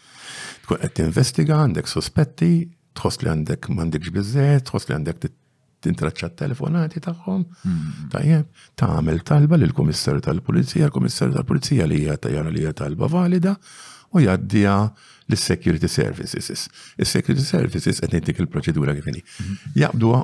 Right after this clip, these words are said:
Speaker 1: u jgħadduha lill-Ministru tal-Intern għall-approval tiegħu. Ma hu l-ebda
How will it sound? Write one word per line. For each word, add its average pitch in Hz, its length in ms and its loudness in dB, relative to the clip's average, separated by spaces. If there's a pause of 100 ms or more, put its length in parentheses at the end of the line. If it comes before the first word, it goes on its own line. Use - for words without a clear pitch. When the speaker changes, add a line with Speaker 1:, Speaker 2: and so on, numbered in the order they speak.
Speaker 1:
u 131 120 6
jgħadduha 85 420 2
lill-Ministru 85 720 2 (260)
tal-Intern 73 640 -2 (320)
għall-approval 80 720 -4
tiegħu. - 220 -8 (480)
Ma 117 80 4
hu 131 120 6
l-ebda 147 380 4